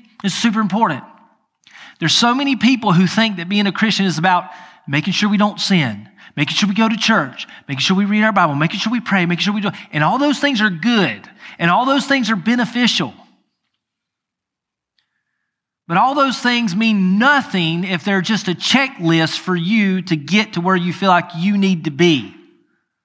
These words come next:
Because there's nothing in this world that you can do to be righteous and receive eternal life. Anything that has to do with eternal life has to do with Jesus Christ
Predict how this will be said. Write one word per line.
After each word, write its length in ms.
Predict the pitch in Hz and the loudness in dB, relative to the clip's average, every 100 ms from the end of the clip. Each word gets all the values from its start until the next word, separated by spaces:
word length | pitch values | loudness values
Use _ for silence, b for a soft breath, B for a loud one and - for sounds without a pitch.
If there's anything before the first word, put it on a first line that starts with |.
| _ _ _ _ _ _ _ _ - | _ _ _ _ _ _ _ _ -6
Because 300 | 220 226 175 | -2 0 2
there's 240 | 220 175 | 2 2
nothing 640 | 175 196 254 285 - 285 254 | 2 2 4 2 0 -4 -4
in 160 | 247 | -2
this 200 | 240 - | -2 -2
world 240 | 240 220 175 | 0 0 0
that 100 | 190 | -4
you 380 | 151 202 320 | -2 2 2
can 340 | 330 320 311 208 | 0 -2 -2 0
do 520 | 185 170 165 185 220 - B B | 2 2 2 -2 -6 -14 B B
to 120 | 185 | -2
be 220 | 165 247 262 | 2 2 2
righteous 500 | 208 175 - 190 214 | 4 2 2 -2 -2
and 120 | 190 | -2
receive 400 | 180 202 208 202 | -2 -2 -2 -2
eternal 500 | 208 196 170 165 180 | -6 -4 -2 -2 0
life. 360 | 214 180 127 - - B B B | 2 2 0 -6 -18 B B B
Anything 560 | 240 294 339 240 262 254 | -2 0 0 0 -2 -2
that 120 | 247 | 0
has 300 | 190 226 196 | 2 2 0
to 80 | 233 | -4
do 260 | 190 247 208 | -4 -2 0
with 160 | 185 | 0
eternal 400 | 202 165 214 208 | -2 0 0 2
life 260 | 202 196 170 - B B | 4 2 0 -6 B B
has 340 | - 233 226 | -2 0 0
to 60 | 233 | -4
do 160 | 208 | -2
with 180 | 196 151 | -2 -2
Jesus 540 | 139 185 247 196 175 - | -2 0 2 0 -4 -4
Christ 560 | - 240 190 180 - | 0 2 4 2 -2